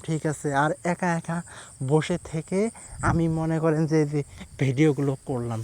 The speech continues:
ঠিক আছে, জানি না আমার এই ক্যামেরার ভিডিও রিভিউটা কেমন হবে, সেটা আপনাদের উপরে দায়িত্ব ছেড়ে দিলাম। ঠিক আছে, তারপরেও আমি অনেক ভালোভাবে ভিডিওটা করার চেষ্টা করছি। ঠিক আছে, আমার প্রায় ঘোরাঘুরির শেষের দিকে।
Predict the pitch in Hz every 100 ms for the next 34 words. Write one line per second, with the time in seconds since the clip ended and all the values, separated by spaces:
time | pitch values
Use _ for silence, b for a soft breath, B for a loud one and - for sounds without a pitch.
0 | - 165 156 - 156 139 147 160 160 165
1 | 156 156 147 - B B B - 151 147
2 | - B B - 175 156 156 156 143 139
3 | 135 156 131 156 170 185 190 175 170 180
4 | 160 156 170 156 156 147 139 156 143 151
5 | 151 143 147 147 143 127 - 143 147 139
6 | 135 143 190 - B B B 160 147 156
7 | 147 - B B - 165 160 185 185 175
8 | 180 175 - 160 180 170 - 147 165 196
9 | 170 175 156 120 B B B B 147 151
10 | 156 - 160 147 160 160 - 180 170 170
11 | 165 151 151 175 - 170 156 - 139 -
12 | B B B 151 165 170 - 165 165 156
13 | 147 131 156 160 170 - 156 143 165 143
14 | 143